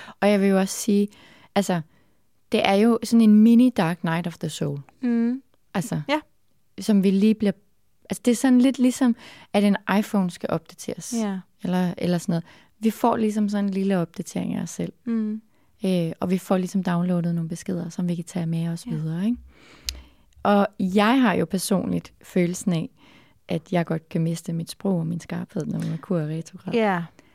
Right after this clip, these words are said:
Speaker 1: Altså, jeg kan godt føle, at jeg sådan formulerer mig lidt dårligere eller sådan noget. Så det er også helt normalt, hvis jeg
Speaker 2: Ja.
Speaker 1: andre sidder derude og føler, at der er ekstra knuder på tungen. Men jeg vil i hvert fald bare slutte det her af med at sige, at, øh, kæmpe invitation til, at I derude kigger, hvad hus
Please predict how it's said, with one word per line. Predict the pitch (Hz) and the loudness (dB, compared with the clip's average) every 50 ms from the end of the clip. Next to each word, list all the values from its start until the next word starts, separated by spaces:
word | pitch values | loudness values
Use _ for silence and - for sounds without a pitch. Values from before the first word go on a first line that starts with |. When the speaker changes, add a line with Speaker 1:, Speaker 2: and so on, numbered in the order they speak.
| _ _ | _ _
Speaker 1:
Altså, | 214 - 220 | -2 -2 0
jeg | 202 | 2
kan | - 202 | 2 0
godt | 196 | 0
føle, | - - 208 196 190 | 0 0 0 2 2
at | 190 | 2
jeg | 196 190 | 0 -2
sådan | - - 185 180 185 180 | -2 -4 -4 -4 -4 -4
formulerer | - - 185 180 180 180 175 185 185 - - | -2 0 0 2 2 2 2 0 0 0 -2
mig | 185 185 180 | -4 -4 -4
lidt | 170 170 - _ - | -4 -6 -8 _ -4
dårligere | 165 156 147 151 160 160 165 160 156 165 165 | -4 -4 -4 -6 -6 -6 -6 -6 -8 -8 -8
eller | - 151 165 | -10 -10 -12
sådan | - - 165 | -10 -10 -10
noget. | 160 - | -10 -8
Så | - - | -10 -4
det | - - 262 | 0 2 2
er | 254 262 | 2 2
også | 269 - | 0 -2
helt | 320 294 254 214 | -2 0 2 2
normalt, | 185 175 170 175 - - | 2 0 -2 -2 -4 -6
hvis | 185 175 - | -8 -4 -2
jeg | 226 | 0
Speaker 2:
Ja. | 226 208 | 0 2
Speaker 1:
andre | 196 190 | 0 0
sidder | 180 - - 190 170 | -2 -4 -2 -2 0
derude | 165 165 165 165 170 | 0 0 0 0 -2
og | 175 - | -2 -2
føler, | - 180 165 - - | -4 -4 -4 -4 -6
at | 170 | -8
der | 170 | -8
er | - - | -6 -6
ekstra | 185 175 - - - 165 165 - _ _ - - - - _ _ _ | -8 -8 -8 -10 -10 -10 -12 -12 _ _ -20 -20 -20 -20 _ _ _
knuder | - - - 185 170 160 170 175 175 170 - _ _ _ _ | -20 -4 -2 -2 0 0 -2 -2 -2 -4 -8 _ _ _ _
på | - 190 | -8 -8
tungen. | - - 156 139 135 135 147 143 - _ _ _ _ _ _ _ _ - - - - - _ _ | -6 -6 -8 -8 -8 -10 -12 -14 -16 _ _ _ _ _ _ _ _ -20 -20 -20 -20 -20 _ _
Men | - 196 202 | 2 4 4
jeg | 202 202 196 | 4 4 4
vil | 220 | 4
i | |
hvert | 220 240 233 220 | 4 2 2 2
fald | - 233 220 - | 0 -2 -2 0
bare | - 185 180 190 | 0 -2 -2 -2
slutte | - - - 214 202 - - | -4 -6 -6 -6 -6 -4 -4
det | 214 196 | -4 -2
her | 185 185 180 - - | -2 -4 -4 -4 -6
af | - 170 - - - | -6 -6 -6 -6 -6
med | 165 160 - - - | -6 -6 -8 -10 -14
at | 156 | -16
sige, | - - - - 170 170 175 180 185 - - | -16 -12 -10 -8 -6 -4 -4 -6 -6 -6 -6
at, | 165 160 - _ - 175 | -6 -6 -8 _ -10 -8
øh, | 170 160 165 170 170 175 - - - - - _ _ | -8 -6 -8 -8 -10 -12 -14 -16 -20 -20 -20 _ _
kæmpe | - 208 202 214 233 | 0 2 4 4 4
invitation | 214 185 185 - - 180 - - 226 208 180 165 | 4 2 0 -2 -6 -10 -6 -2 -2 -2 -2 -2
til, | - - - 190 185 - | -4 -6 -6 -6 -6 -4
at | - - - _ | -6 -8 -8 _
I | 175 165 | -10 -6
derude | - 175 170 - 175 170 175 190 202 | -6 -6 -6 -6 -6 -4 -4 -4 -6
kigger, | - - 196 185 190 170 | -6 -6 -6 -4 -4 -4
hvad | 156 160 | -4 -6
hus | 160 - - 269 - - - - - | -8 -6 -8 -10 -10 -10 -16 -20 -20